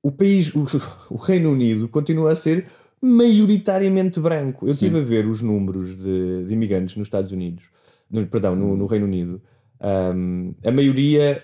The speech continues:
Speaker 1: são, ahm, são cerca de dez por cento da população,
Speaker 2: Uhum.
Speaker 1: é um bocadinho mais.
Speaker 2: Mas em
Speaker 1: Ah,
Speaker 2: Londres deve ser mais. Londres
Speaker 1: em Londres
Speaker 2: já
Speaker 1: deve ser
Speaker 2: está
Speaker 1: mais,
Speaker 2: à
Speaker 1: mas,
Speaker 2: parte,
Speaker 1: no, tá
Speaker 2: sim.
Speaker 1: bem, mas, eh, mas no país inteiro.
Speaker 2: Sim.
Speaker 1: Porque Londres maioritariamente f-, votou contra o Brexit, por
Speaker 2: Sim,
Speaker 1: exemplo.
Speaker 2: sim, sim.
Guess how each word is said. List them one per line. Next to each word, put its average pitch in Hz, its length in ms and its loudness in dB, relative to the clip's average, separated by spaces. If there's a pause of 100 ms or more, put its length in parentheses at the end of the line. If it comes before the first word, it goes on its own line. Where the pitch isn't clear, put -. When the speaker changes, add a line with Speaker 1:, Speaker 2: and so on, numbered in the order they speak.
Speaker 1:
são, 120 800 0
ahm, 98 800 -6 (440)
são 107 260 -2
cerca 110 280 -4
de 107 60 -4
dez 135 120 -2
por - 100 -20
cento 117 180 -4
da 110 60 -10
população, 107 500 -8 (140)
Speaker 2:
Uhum. 90 260 -4 (160)
Speaker 1:
é - 40 -18
um 95 60 -12
bocadinho 101 260 -6
mais. 92 320 -8 (500)
Speaker 2:
Mas 113 120 0
em 104 40 2
Speaker 1:
Ah, 110 40 2
Speaker 2:
Londres 113 260 0
deve 113 160 -6
ser 123 100 -4
mais. 92 400 -4
Londres 104 260 0
Speaker 1:
em - 40 2
Londres 165 80 2
Speaker 2:
já 175 60 2
Speaker 1:
deve 208 80 0
ser 170 60 2
Speaker 2:
está 165 40 0
Speaker 1:
mais, 170 140 2
Speaker 2:
à 107 40 -2
Speaker 1:
mas, 117 100 0
Speaker 2:
parte, 123 60 0
Speaker 1:
no, 117 60 -2
tá - 160 -4
Speaker 2:
sim. 143 60 -2
Speaker 1:
bem, 104 100 -2
mas, 90 220 -8
eh, 92 320 -2 (160)
mas 95 500 -4
no 104 140 -2
país 117 240 0
inteiro. 101 280 -2
Speaker 2:
Sim. 98 200 -2 (640)
Speaker 1:
Porque 127 240 -4
Londres 131 340 2
maioritariamente 143 680 0
f-, - 240 -20
votou 123 240 -6
contra 147 220 0
o 139 60 0
Brexit, 123 420 -4
por 98 140 -8
Speaker 2:
Sim, 101 120 -2
Speaker 1:
exemplo. 101 140 0
Speaker 2:
sim, 98 160 -8
sim. - 140 -16